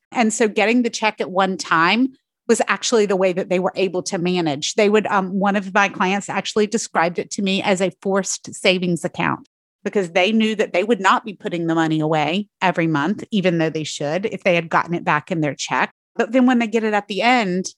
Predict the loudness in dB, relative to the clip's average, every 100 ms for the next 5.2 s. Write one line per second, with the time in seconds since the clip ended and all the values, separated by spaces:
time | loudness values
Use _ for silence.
0 | _ _ _ _ 0 2 4 2 0 -4
1 | -6 -4 0 2 2 0 -4 -4 0 0
2 | 0 0 -2 0 2 2 2 -4 _ _
3 | -4 0 2 2 2 0 0 -2 -6 _
4 | _ 0 2 2 2 2 2 -2 _ 0
5 | 0